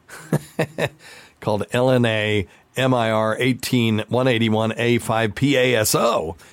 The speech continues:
and found it to be effective. In this study, we provide the first evidence that intra-articular injection of in vivo, that means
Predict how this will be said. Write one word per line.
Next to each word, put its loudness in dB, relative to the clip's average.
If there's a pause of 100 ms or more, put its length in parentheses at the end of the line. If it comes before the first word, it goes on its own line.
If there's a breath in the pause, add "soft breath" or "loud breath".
(140)
and -6
found -2
it -4
to -8
be -4
effective. -10 (560 soft breath)
In -2
this 2
study, 2
we 0
provide -4
the -4
first -2
evidence -2
that -8
intra-articular -4
injection -4
of -14 (240)
in 2
vivo, -2
that -4
means -6